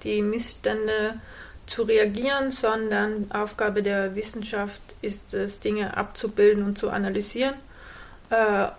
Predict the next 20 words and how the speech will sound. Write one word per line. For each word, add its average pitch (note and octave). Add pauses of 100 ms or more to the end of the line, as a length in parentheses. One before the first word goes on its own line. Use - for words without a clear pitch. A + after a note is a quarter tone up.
und, G3+
äh, G3+
darauf G3+
zu -
reagieren. G#3
Ich G#3
meine, A3
das G#3
ist C#4+
schon B3+
die A3
erste G#3+
Reaktion, G3+
das G#3
stimmt A#3+
natürlich, G#3+ (680)
ähm, G#3 (420)
aber A3
darauf G#3
reagieren, G#3+